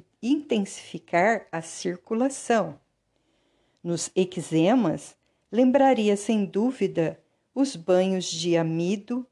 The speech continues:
as pomadas à base de bismuto e a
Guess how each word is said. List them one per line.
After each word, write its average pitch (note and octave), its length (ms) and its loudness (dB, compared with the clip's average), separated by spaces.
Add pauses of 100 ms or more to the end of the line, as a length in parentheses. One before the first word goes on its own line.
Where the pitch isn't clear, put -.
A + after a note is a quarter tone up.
(120)
as - 220 -12
pomadas E3+ 720 0
à D#3+ 60 2
base D#3+ 480 -2
de D#3+ 340 -10 (460)
bismuto F#3 920 -6 (440)
e G3+ 100 4
a G3 160 4